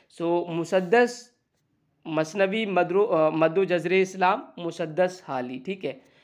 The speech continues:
उसके बाद नज़मों की अगर आप बात करें, क्योंकि मौलाना अल्ताफ़ हुसैन हाली, अ, शायर भी थे, तो बहुत सारी मतलब मशहूर नज़में मौलाना अल्ताफ़ हुसैन हाली की हैं, जैसे हुब्बे वतन है,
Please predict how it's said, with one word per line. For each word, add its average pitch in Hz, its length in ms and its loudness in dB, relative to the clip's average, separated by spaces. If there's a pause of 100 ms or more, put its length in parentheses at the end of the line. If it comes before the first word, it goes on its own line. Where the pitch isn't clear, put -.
(300)
उसके 208 240 -2
बाद 240 220 6
नज़मों 190 580 -2
की 262 100 -4
अगर 220 200 2
आप 208 140 4
बात 190 300 0
करें, 208 240 -4
क्योंकि 185 200 -10
मौलाना 175 400 0
अल्ताफ़ 175 340 -2
हुसैन 175 280 -4
हाली, 165 380 0
अ, 143 200 -4
शायर 175 440 -4
भी 175 160 -4
थे, 180 220 -6 (420)
तो 165 140 -4
बहुत 214 240 -2
सारी 208 280 2
मतलब 196 260 0
मशहूर 202 420 -4
नज़में 190 540 -2 (220)
मौलाना 170 320 -2
अल्ताफ़ 170 300 -2
हुसैन 165 260 -4
हाली 160 280 0
की 165 160 -4
हैं, 175 200 -2 (260)
जैसे 175 200 -4
हुब्बे 175 360 4
वतन 185 380 -4
है, 180 300 -4